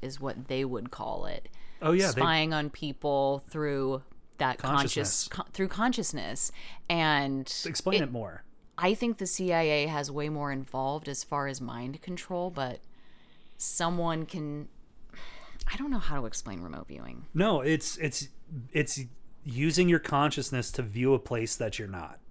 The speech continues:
Speaker 2: It's very similar to what we're talking about here.
Speaker 1: Yes, it is. You're viewing a place, yes. So you can go to a place in your mind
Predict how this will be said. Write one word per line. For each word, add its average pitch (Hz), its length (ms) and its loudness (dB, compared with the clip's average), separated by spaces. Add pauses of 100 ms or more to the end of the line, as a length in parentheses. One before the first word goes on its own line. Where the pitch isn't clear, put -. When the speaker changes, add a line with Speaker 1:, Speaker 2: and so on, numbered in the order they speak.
(160)
Speaker 2:
It's 151 200 2
very 170 320 6
similar 208 440 4
to 120 80 4
what 117 160 0
we're 127 140 0
talking 139 400 -2
about 101 260 -6
here. 254 140 6
Speaker 1:
Yes, 247 380 6
it 190 220 2
is. 165 320 6
You're 170 160 4
viewing 247 440 4
a 262 60 2
place, - 600 2 (280)
yes. - 680 4
So - 180 0
you 175 280 2
can 175 440 -2 (600)
go 127 160 -4
to 151 120 -2
a 151 60 0
place 151 380 -2
in 151 160 -2
your 151 100 0
mind 147 480 -2